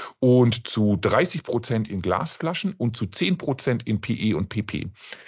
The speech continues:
Ähm, ne? Also wie gesagt, die Zahlen stimmen so nicht, ich hab die nicht im Kopf, aber sie, es gibt dort einen, einen Gewichtungsfaktor, dass bestimmte Gruppen von Lebensmitteln, bestimmte Arten von Lebensmitteln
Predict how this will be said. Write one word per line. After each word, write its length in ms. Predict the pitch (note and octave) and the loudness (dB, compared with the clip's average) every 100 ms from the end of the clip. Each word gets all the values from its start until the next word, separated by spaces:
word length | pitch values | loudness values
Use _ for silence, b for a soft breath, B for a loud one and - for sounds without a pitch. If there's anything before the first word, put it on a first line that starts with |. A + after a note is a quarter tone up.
| B B B | B B B
Ähm, 180 | G#2 F#2+ | 2 4
ne? 140 | D3 | 4
Also 220 | - B2 A#2 | 4 2 0
wie 80 | |
gesagt, 240 | A#2+ G#2+ - | 2 0 0
die 100 | A2+ | -2
Zahlen 280 | A#2+ A#2 A2+ | 0 2 0
stimmen 260 | - B2+ | 2 2
so 160 | F#2 E2 | 0 -4
nicht, 160 | D#2+ | -6
ich 140 | G#2 - | -6 -6
hab 100 | G#2+ | -4
die 120 | F#2 | -4
nicht 120 | F#2 | -4
im 140 | E2+ - | -6 -4
Kopf, 280 | F2 - - | -6 -4 -4
aber 200 | G#2 G#2+ | 0 0
sie, 340 | F#2+ A2+ G#2+ B B | 0 0 0 B B
es 140 | - - | -6 -2
gibt 220 | E3+ - | -2 2
dort 220 | C3+ - | 2 2
einen, 500 | A2 A2 G2 F#2+ G2 | 0 4 4 2 2
einen 340 | F#2+ G2 G2 F2 | 0 2 2 0
Gewichtungsfaktor, 1400 | G2 D#2 E3 - F#3+ F3+ - - E3 - - E3 F#3+ - B B | -2 -2 -2 -2 0 0 -2 -2 -2 -2 0 2 2 -2 B B
dass 180 | A2 - | -2 0
bestimmte 500 | G#2+ - F3+ G3+ - | -2 2 2 4 2
Gruppen 540 | - - G#2+ E3 - | 0 2 4 2 0
von 220 | - G2 | 0 0
Lebensmitteln, 540 | F2 A2 D3+ - D3 B2+ | 2 2 2 0 2 2
bestimmte 360 | G#2 - G#2+ | 0 2 2
Arten 320 | - C3 - C3+ | 4 2 0 0
von 180 | G#2+ | 0
Lebensmitteln 680 | F#2+ F#2 F#2 G#2 - A#2+ - | 0 0 0 0 0 0 0